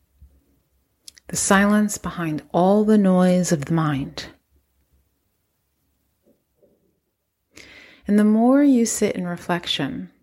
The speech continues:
you'll notice a natural shift in your relationship to silence. And the responses and the wisdom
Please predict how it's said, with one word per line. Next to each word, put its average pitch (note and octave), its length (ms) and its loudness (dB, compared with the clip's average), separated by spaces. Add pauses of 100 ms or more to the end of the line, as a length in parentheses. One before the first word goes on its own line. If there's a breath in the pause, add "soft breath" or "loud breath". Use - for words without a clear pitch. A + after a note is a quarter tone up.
(480)
you'll A3+ 220 2
notice B3+ 480 2
a F3+ 80 0
natural F#3 540 -4
shift - 840 -6 (1700)
in G3+ 180 2
your A3+ 200 2
relationship D#3 720 -2
to D#3 80 -4
silence. - 720 -6 (4000)
And B3 480 4
the G#3 280 -4
responses G3 920 0
and E3 140 -4
the E3+ 60 -2
wisdom F#3 760 0